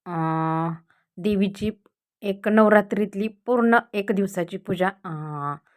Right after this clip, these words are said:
दाखवणार आहे. माझ्याकडं व्हिडिओ केलेला होता, पण मी एडिटिंग केलेला, अ, न-, नव्हता. कारण, अ,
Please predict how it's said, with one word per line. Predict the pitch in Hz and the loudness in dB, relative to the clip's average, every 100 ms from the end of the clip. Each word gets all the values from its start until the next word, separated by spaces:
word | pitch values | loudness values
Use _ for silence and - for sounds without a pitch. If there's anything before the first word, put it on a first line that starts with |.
| _ - | _ -8
दाखवणार | 180 165 185 170 156 | -6 -2 -2 0 2
आहे. | 156 151 233 _ _ _ _ _ | 2 0 -6 _ _ _ _ _
माझ्याकडं | 185 170 165 170 190 190 214 | -4 -2 0 -2 2 2 2
व्हिडिओ | 208 202 196 | 2 4 4
केलेला | 214 202 202 | 0 0 2
होता, | 202 190 170 | 0 0 -2
पण | 165 170 | -2 -4
मी | 180 185 | -4 -4
एडिटिंग | 196 196 202 185 | -2 0 0 -4
केलेला, | 196 202 170 165 | -2 -2 0 0
अ, | 160 170 | -2 -4
न-, | 175 - 160 175 | -6 -8 -8 -2
नव्हता. | 185 175 170 165 - _ _ _ _ _ | 0 0 -2 -10 -10 _ _ _ _ _
कारण, | 190 180 185 185 | 2 4 4 2
अ, | 185 185 185 185 | 2 2 2 0